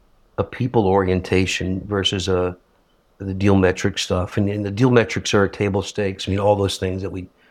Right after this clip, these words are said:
we go through every forecast call and stuff, you gotta do them. But if that's all you do, then you're, you're not doing enough. You, you need to know, um, uh, I, I, I, as a second line, I need to know where my sales manager was spending their time.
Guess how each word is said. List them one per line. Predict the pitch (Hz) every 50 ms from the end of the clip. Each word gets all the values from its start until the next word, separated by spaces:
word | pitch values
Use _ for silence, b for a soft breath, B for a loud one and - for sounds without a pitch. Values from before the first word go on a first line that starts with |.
| b b -
we | 107
go | 95 107 95
through | - - 110 104 104
every | 98 98 95
forecast | - - 101 95 92 - 95 92 - -
call | - - 95 95 98
and | 95 -
stuff, | - - 98 87 -
you | 92 87
gotta | 98 98 95 92
do | 90 110 110
them. | 113 123 120 123 b b b b b b b b b b
But | 110
if | 107 101
that's | 113 101 -
all | 127 110 113
you | 107 104 101
do, | 95 101 104 104 101 95
then | 92 98 95
you're, | 95 95 92 95 -
you're | 107 98
not | 101 95 92
doing | 95 101 95 92
enough. | 92 95 98 92 87 95 107 - -
You, | 101 104 95 - -
you | 117 107
need | 110 117 123 117
to | 107 107
know, | 107 107 104 104 98 98 - _ _ _ _ _ _ _ _ _ _ _ -
um, | 120 113 110 104 101 101 113 - - _
uh, | - 107 117 110 113 113 120 120 117 - - - - 65 - - - - -
I, | - - - - - - - 113 110 117 123 123 117
I, | - 120 120 117 -
I, | 123 113
as | 101 98 95
a | 92
second | - - 127 120 - 110
line, | 95 95 98 95
I | 95
need | 98 104 98
to | 95 98
know | 98 98
where | 95 101 104 104
my | 98 95 95
sales | 92 - - 101 98 98 92
manager | 95 95 92 92 92
was | 92 95 90
spending | - - - 90 90 92 92
their | 90 90
time. | - - - 92 92 90 87